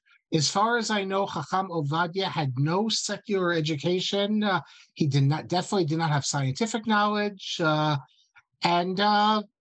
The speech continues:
okay, I, you know, you can't have everything, but, uh, if you look at other Rabbanim, like Rosh Hashanah Zalman Auerbach,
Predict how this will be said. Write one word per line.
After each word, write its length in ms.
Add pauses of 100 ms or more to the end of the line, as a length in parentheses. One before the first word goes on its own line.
(120)
okay, 460
I, 160
you 260
know, 120
you 140
can't 220
have 120
everything, 640
but, 220 (100)
uh, 240
if 140
you 140
look 180
at 80
other 220
Rabbanim, 560
like 160
Rosh 180
Hashanah 180
Zalman 220
Auerbach, 400